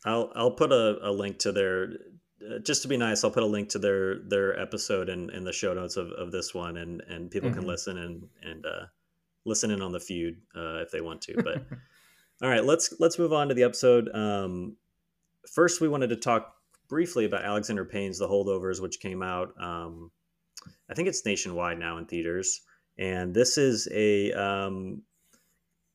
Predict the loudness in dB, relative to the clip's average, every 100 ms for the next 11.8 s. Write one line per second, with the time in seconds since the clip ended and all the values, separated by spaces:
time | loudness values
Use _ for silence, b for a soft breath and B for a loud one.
0 | _ _ -2 0 2 4 2 2 4 4
1 | 4 2 0 0 0 0 2 2 4 2
2 | 0 -4 -4 -4 -4 -4 -4 -6 -8 -6
3 | -6 -6 -10 -4 -2 0 0 -2 -4 -12
4 | _ _ _ 0 2 4 4 4 4 4
5 | 4 2 -2 -2 -4 -4 -2 0 0 0
6 | -2 2 2 2 0 0 -2 -2 0 0
7 | 0 -2 -4 -2 -2 -2 -2 -2 2 4
8 | 4 2 -2 -4 0 0 0 0 0 0
9 | -4 0 2 2 0 0 2 0 0 -6
10 | -8 -8 -6 -4 -4 -4 -2 -2 -2 -6
11 | -6 -10 -10 -2 4 4 4 -4